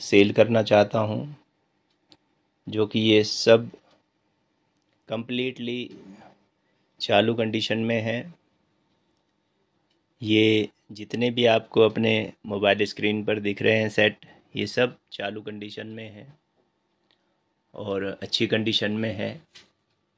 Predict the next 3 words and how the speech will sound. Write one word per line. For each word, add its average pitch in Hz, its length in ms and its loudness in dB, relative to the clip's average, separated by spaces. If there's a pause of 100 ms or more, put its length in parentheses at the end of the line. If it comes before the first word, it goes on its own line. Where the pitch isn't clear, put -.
(2750)
कम्प्लीटली 113 640 -2
वर्किंग 110 480 2
है। 110 240 -4